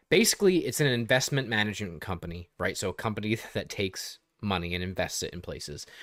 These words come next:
that provides financial backing into, into and for startup companies, conglomerates, operating companies, individuals, uh, groups, whatever it might be. Uh, and basically, they do it via buyouts, so completely just taking over something and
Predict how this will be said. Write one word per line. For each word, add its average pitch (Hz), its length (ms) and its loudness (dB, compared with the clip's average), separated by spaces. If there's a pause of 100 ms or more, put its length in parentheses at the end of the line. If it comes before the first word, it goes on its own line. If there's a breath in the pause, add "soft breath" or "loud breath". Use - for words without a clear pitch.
(140 loud breath)
that 120 120 2
provides 110 720 2
financial 131 420 4
backing 95 560 0 (300 loud breath)
into, 85 640 -4 (340)
into 226 420 8
and 110 220 2
for 107 520 2
startup 135 420 6
companies, 110 560 -2
conglomerates, 95 960 -4 (160)
operating 95 420 0
companies, 85 580 -8
individuals, 90 840 -4 (420 loud breath)
uh, 76 200 -8
groups, 92 540 -6
whatever 98 260 2
it 92 40 -4
might 85 160 -2
be. 73 240 -10 (640 loud breath)
Uh, 98 300 2
and 107 160 0
basically, 165 360 6
they 117 220 6
do 110 240 2
it 104 140 2
via 95 180 2
buyouts, 160 720 4
so 101 220 2
completely 110 560 -2
just 101 320 -4
taking 101 280 0
over 95 200 -2
something 92 340 -4
and 87 140 -4